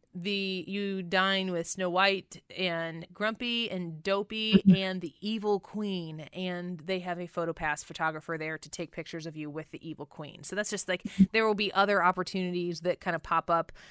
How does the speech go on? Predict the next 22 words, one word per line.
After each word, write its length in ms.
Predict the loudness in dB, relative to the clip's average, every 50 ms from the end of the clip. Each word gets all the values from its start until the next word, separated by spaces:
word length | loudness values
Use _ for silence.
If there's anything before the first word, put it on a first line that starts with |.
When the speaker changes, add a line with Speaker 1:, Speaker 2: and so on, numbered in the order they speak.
| -20 -20 -20 _ _ _ _ -4
Speaker 1:
in 160 | -2 -2 0
certain 320 | 0 2 2 2 2 0
circumstances 800 | 0 0 2 2 2 2 0 -2 -2 -4 -4 -4 -4 -4 -4 -4
where 160 | -2 -2 -2 0
you'll 140 | 0 -2
be 100 | -2 -2 -2
able 140 | -4 -4 -6
to 140 | -8 -6
use 160 | -4 -4 -4 -6
a 40 |
PhotoPass 520 | -8 -6 -6 -4 -4 -4 -4 -4 -4 -4 -8
photographer, 720 | -12 -6 -4 -4 -4 -4 -6 -10 -8 -8 -6 -6 -8 -8 -8
and 340 | -8 -8 -8 -8 -10 -10 -6 -2
they're 100 | -2 -2
very 240 | 0 2 2 2 2
mindful 500 | 0 0 0 -2 -2 -4 -8 -8 -8 -10
of 80 | -8 -8
that 200 | -8 -8 -8 -8
throughout 180 | -6 -8 -8 -8
the 60 | -8
course. 340 | _ -6 -6 -6 -4 -4 -4
Like, 140 | -6 -6